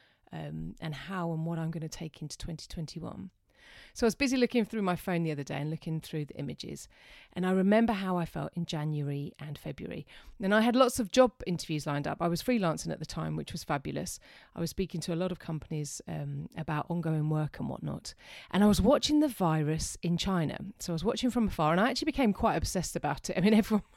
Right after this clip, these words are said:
all in my family were like, you know, "Just calm down about it." But it seemed to be growing at an alarming rate. And I actually recorded a show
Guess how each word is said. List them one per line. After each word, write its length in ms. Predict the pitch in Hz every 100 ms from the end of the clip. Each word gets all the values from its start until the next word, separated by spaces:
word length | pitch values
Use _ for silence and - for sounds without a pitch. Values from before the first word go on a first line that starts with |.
| _ - - -
all 120 | 226
in 140 | 262 247
my 80 |
family 320 | 220 233 226 190
were 80 |
like, 160 | 170 160
you 120 | 190 190
know, 120 | 151
"Just 300 | - - -
calm 200 | 226 220
down 280 | 214 202 151
about 360 | 143 143 -
it." 200 | - - _ - - -
But 100 | 226
it 80 | 208
seemed 200 | 269 277
to 80 | -
be 60 |
growing 320 | 208 190 170 165
at 60 |
an 140 | 156 160
alarming 340 | 160 151 156
rate. 480 | 185 - - - - _ - - -
And 140 | 185
I 160 | 220 285
actually 280 | 247 - 226
recorded 420 | 208 - 208 190
a 40 |
show 460 | 180 - 202 170 165